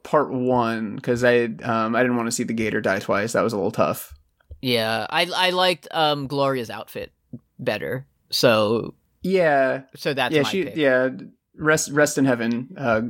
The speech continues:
Speaker 1: any,
Speaker 2: Mm-hmm.
Speaker 1: any updates on, uh, Carlos Correa that you wanna share before we,
Speaker 2: Uh,
Speaker 1: we head out?
Speaker 2: okay, so we could, maybe we could start doing fit of the week,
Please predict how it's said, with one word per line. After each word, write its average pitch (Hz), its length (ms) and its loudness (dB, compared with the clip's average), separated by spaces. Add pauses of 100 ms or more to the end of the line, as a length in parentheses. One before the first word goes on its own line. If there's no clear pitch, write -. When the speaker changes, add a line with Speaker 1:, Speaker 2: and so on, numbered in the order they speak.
(480)
Speaker 1:
any, 170 220 2
Speaker 2:
Mm-hmm. 151 80 2
Speaker 1:
any 170 120 4
updates 156 440 2
on, 147 100 4
uh, 143 200 2
Carlos 143 340 0
Correa 135 300 2
that 143 80 0
you 143 80 -2
wanna 143 140 -2
share 143 200 0
before 139 240 -4
we, 143 160 -2
Speaker 2:
Uh, 190 380 2
Speaker 1:
we 151 80 -4
head 143 100 0
out? 147 260 -4
Speaker 2:
okay, 180 220 -4
so - 260 0
we 202 220 0
could, 320 320 -2
maybe 285 300 4
we 415 80 6
could 294 180 0
start - 200 0
doing 196 180 0
fit 175 180 0
of 143 80 4
the 135 60 0
week, 131 340 -2